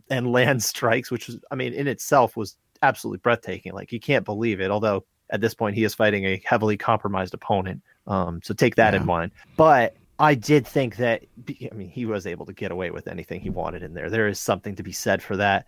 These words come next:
Speaker 1: Uh, Kattar was not punishing him in any way. And that's what you sort of look for when you're talking about how effective these strikes are.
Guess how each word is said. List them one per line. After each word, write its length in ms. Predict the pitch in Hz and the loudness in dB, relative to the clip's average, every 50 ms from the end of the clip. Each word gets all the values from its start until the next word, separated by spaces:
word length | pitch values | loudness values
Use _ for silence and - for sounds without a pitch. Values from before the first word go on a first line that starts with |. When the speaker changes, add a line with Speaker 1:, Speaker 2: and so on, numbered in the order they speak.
| _ - - _ _ - | _ -20 -20 _ _ -4
Speaker 1:
Uh, 340 | - 98 95 90 87 85 76 - _ | 0 2 2 2 2 0 -2 -6 _
Kattar 260 | - - 123 107 113 110 | -2 2 2 4 4 2
was 140 | 104 95 | 2 2
not 200 | 120 107 98 - | 2 0 0 0
punishing 380 | - - 120 110 107 - 117 104 | 0 -2 -2 -2 -2 -4 -6 -4
him 200 | 98 117 110 110 | -4 -2 -2 0
in 80 | 107 110 | 0 0
any 160 | 107 107 104 | 0 -2 -2
way. 460 | 101 95 101 101 101 101 101 98 - _ _ _ _ | -2 0 2 2 2 2 0 -2 -6 _ _ _ _
And 140 | - 117 113 | 0 2 4
that's 240 | 131 135 135 - - | 4 4 2 2 0
what 100 | 143 123 | 0 0
you 80 | 123 117 | 0 -2
sort 300 | - - - 123 110 107 | -4 -2 0 0 2 2
of 60 | 104 | 0
look 200 | 107 107 104 - | 0 0 -2 -2
for 260 | - - 104 101 95 | -4 -4 -2 -2 -2
when 120 | 92 101 98 | -2 -4 -6
you're 80 | 98 | -6
talking 280 | 95 - 104 95 - 101 | -4 -2 -2 -2 -2 0
about 160 | 95 95 90 | 0 0 2
how 180 | - 101 90 87 | 4 4 2 2
effective 420 | 90 - - - - - - 73 | 2 0 -2 -4 -4 -4 -8 -12
these 140 | - - - | -12 -12 -12
strikes 320 | - - - - - - | -10 -8 -8 -8 -10 -10
are. 240 | - - - 123 - | -12 -12 -12 -14 -20